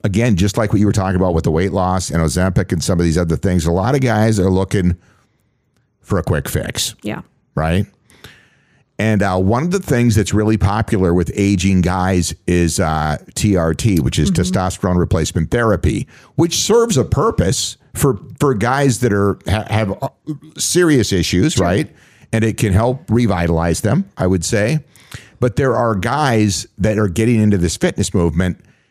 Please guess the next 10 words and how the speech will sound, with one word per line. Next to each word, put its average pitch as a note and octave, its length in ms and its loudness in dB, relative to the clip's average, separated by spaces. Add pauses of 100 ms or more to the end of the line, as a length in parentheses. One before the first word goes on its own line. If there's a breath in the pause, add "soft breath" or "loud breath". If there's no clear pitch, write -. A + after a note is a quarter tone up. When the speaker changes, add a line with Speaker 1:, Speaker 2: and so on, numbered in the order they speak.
(240 soft breath)
Speaker 1:
that G2 160 0
are F2+ 100 2
past G2+ 400 -2
forty C#3 420 2
specifically F#2+ 880 0
Speaker 2:
Mm-hmm. F#3 420 -6 (1040 loud breath)
Speaker 1:
that B2 260 2
are A2+ 120 2
using C3 540 4
it G#2+ 300 0